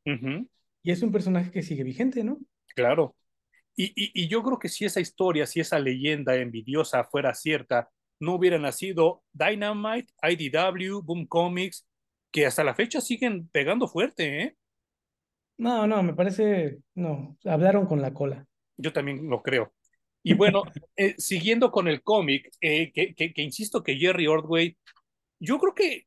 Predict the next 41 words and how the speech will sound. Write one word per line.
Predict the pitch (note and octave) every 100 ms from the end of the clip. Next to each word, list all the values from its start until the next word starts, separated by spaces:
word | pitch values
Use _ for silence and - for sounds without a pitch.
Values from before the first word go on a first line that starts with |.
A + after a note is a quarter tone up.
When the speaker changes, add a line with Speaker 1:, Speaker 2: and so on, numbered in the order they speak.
| -
Speaker 1:
ya | G#3
traía | - B3 G#3 G#3 A#3+ A3+ F#3
muy | E3+ A#3
cansada | B3+ G3 G#3 G#3+ G#3
tanto | C#3+ C3+
la | C3 C#3
mente | F3 F3+
como | D#3+ C3 B2
la |
mano | A#2+ E3+ E3+
Dan | C#3+ D3+
Jorgens, | C3+ B2+ C3 A#3+ - _ _ _ _ -
y | D3+
le | C#3 C#3+
pidió | C3 C#3 F3 F3
paro | G#3+ G3+ E3+
a, | C3+ E3 - A#2 A#2 A#2 A#2
a | A#2
Jerry | B2 F3 E3+
Ordway, | C3+ B2+ F3 B3
y | - C#3+
hizo | E3+ A#3
un | G#3+
trabajo | D3 D3 F3+ F#3+
genial, | - - A#2 A#2+ D3+ G#3+ F3
¿eh? | D#3 A3
Genial. | C#3 B2 D#3 E3 - _ _ _ _
Y |
Speaker 2:
Precioso. | - D#3 B2 F3 F3 C3+ - _ _
Speaker 1:
sí, | - F#3+ A#3
no | G3
manches, | F#3 G3+ A#3 E3+
o | D#3
sea, | - F3+ -
en | - D#3+
ningún | F3 F3 A3+
momento | G3+ G3 F3+
se | - C#3+
ve | D3
la | E3
huevonada, | D3 B2+ A#2+ B2 C3+ C#3 E3